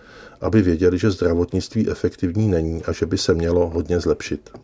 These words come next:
Začít by šlo u praktických lékařů. Stát by měl zvětšit jejich pravomoci, aby v zásadě jenom oni směli rozhodovat o tom, jestli pacient může na specializované vyšetření nebo dokonce do nemocnice.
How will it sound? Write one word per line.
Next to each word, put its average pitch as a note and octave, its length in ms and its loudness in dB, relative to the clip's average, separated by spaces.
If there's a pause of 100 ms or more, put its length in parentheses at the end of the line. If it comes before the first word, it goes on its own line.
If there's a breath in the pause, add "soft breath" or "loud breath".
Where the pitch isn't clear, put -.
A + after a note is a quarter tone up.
(800 loud breath)
Začít B2 320 0
by C#3 120 6
šlo - 160 4
u B2+ 80 4
praktických A2+ 580 -2
lékařů. F2+ 600 2
Stát E2 260 -2
by G2 100 2
měl A#2+ 160 2
zvětšit - 380 -4
jejich A2+ 140 0
pravomoci, E2 640 -2
aby F#2+ 160 0
v F2+ 40 2
zásadě F2 480 0
jenom G2+ 240 2
oni E2+ 220 -2
směli F2 320 -2
rozhodovat F2 500 2
o E2+ 100 -2
tom, E2+ 280 -2 (760 loud breath)
jestli G#2+ 240 2
pacient A#2+ 460 2
může G2 260 2
na G#2+ 100 4
specializované F#2+ 840 0
vyšetření F2+ 560 -2
nebo F#2 220 2
dokonce E2+ 420 0
do F2+ 100 2
nemocnice. D#2+ 640 -4